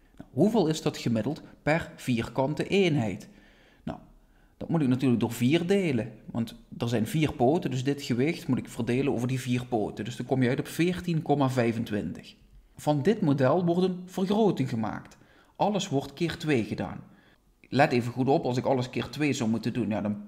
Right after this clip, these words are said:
past het niet meer mooi op deze dia. Wat ik gedaan heb, is, ik heb wel alles keer twee gedoen, gedaan en het vervolgens weer verkleind. Zo moet je het als, als het ware zien. Hè, maar dit is dus eigenlijk een twee keer zo groot dier, als het ware.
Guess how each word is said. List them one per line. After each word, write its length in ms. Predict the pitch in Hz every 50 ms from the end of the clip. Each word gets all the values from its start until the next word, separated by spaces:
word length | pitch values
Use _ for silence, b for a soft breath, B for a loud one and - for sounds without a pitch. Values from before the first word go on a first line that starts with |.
| - -
past 200 | 143 131 127 -
het 100 | - 104
niet 100 | 147 156
meer 120 | 131 117
mooi 200 | 120 120 113 104
op 80 | - -
deze 260 | 120 113 107 117 101
dia. 320 | 101 131 185 214 180 - B B B B
Wat 140 | B 123 127
ik 120 | 123 123 -
gedaan 420 | - 123 107 117 120 156 196 208
heb, 140 | 202 170 - B B B B B B
is, 300 | - 143 139 - - - - - - - - - - - -
ik 100 | - -
heb 140 | - 131 127
wel 200 | 139 165 175 165
alles 300 | - 143 135 120 - -
keer 200 | - 131 117 -
twee 300 | - - 127 127 156 185
gedoen, 360 | 180 185 180 185 156 127 120
gedaan 400 | 135 156 147 170 151 123 117 120 B B B
en 120 | - 123 123
het 80 | 123
vervolgens 360 | - 135 127 123 131 147 127
weer 160 | - 156 131 - - -
verkleind. 580 | - - - - - 127 113 101 95 87 101 -
Zo 120 | - 135
moet 180 | 135 135 131 135
je 60 | 135
het 80 | -
als, 300 | - 127 127 - - -
als 100 | - 127
het 120 | 127 127 -
ware 280 | 127 113 107 104 -
zien. 200 | 113 - 101 - - B B B B B B
Hè, 100 | 123 135
maar 240 | 139 127 123 B B B B B B B B
dit 180 | - 151 160
is 80 | 165 139
dus 160 | 131 123 -
eigenlijk 380 | - 120 156 190 202 175 135 123
een 60 | -
twee 280 | - 135 151 170 170
keer 180 | 170 180 170 147
zo 120 | 135 147
groot 360 | 135 - 139 139 139 135 139 - 120 120
dier, 280 | - 123 110 104 85 - - -
als 160 | - 117 110 117
het 120 | 117 -
ware. 360 | 113 87 73 69 - - -